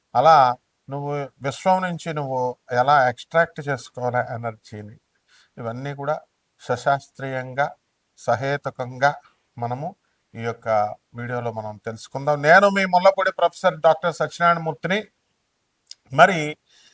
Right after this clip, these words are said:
ఈ రెండు వేల ఇరవై ఆరో సంవత్సరంలో మొట్టమొదటగా మనకున్నటువంటి గ్రహ ప-, స్థితి గతులు చూద్దాం మనము.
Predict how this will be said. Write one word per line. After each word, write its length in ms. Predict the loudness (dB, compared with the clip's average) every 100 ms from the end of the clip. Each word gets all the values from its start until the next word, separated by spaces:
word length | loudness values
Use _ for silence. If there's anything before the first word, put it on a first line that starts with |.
| _ _ -10
ఈ 200 | -4 4
రెండు 200 | 4 10
వేల 180 | 10 10
ఇరవై 380 | 8 4 4 4 10
ఆరో 300 | 10 12 8
సంవత్సరంలో 840 | 6 2 0 -2 6 8 8 4 -4 _ _ _ -2
మొట్టమొదటగా 720 | -2 2 6 6 8 6 6
మనకున్నటువంటి 720 | 4 2 -2 -4 -6 -4 -6 -8
గ్రహ 380 | 2 4 4
ప-, 400 | 0 2 4 4
స్థితి 500 | 2 -2 -10 -8 -2 8
గతులు 300 | 8 8 6 4
చూద్దాం 320 | 0 2 2
మనము. 280 | 0 -6 -10